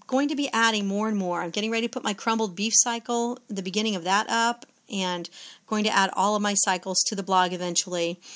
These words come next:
with low-carb options and with family-friendly low-carb options, with homemade options, and with some store-bought options. So just a lot of different options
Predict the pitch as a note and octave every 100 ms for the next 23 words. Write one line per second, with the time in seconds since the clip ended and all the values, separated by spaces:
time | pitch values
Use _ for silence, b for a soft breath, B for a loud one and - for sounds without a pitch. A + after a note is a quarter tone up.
0 | B B G3 G#3+ G#3 G3+ G3+ G#3 B3 -
1 | C4+ B3 A#3 A#3+ - B3 A#3 A3+ - G#3
2 | G3+ G3+ F#3+ F#3 F#3 - - - G#3 A#3+
3 | C4 C4 B3+ B3 A#3+ A#3 A#3+ A3 A3 A3
4 | - A3 G#3+ B B _ F3 - B3 B3+
5 | B3+ B3 - G#3+ - A3+ A3 G#3+ - F#3
6 | F#3 F3 F#3 - A#3 A3+ G#3+ A#3 C#4 E4+
7 | B3+ G3+ - F3 G3+ F#3+ C#4 D4 C#4 C#4+
8 | C#4 C4+ - G#3 G3+ - G#3+ G3+